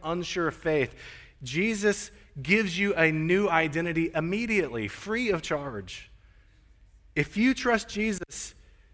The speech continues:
Galatians four says that you are no longer a slave, a sinner, an addict. You are a precious and beloved daughter or son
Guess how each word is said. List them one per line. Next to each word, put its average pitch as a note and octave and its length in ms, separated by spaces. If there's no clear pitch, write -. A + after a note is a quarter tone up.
Galatians F#3 500
four G3+ 180
says F3+ 220
that E3+ 100
you G3 160
are F3+ 120
no F3+ 260
longer F#3 360
a D3 80
slave, D3+ 720
a C3 80
sinner, F3 460
an C#3 80
addict. C#3+ 400
You F#3 240
are F#3 200
a E3 120
precious F3 560
and C#3+ 180
beloved C#3+ 580
daughter D3 600
or C3 140
son C3 540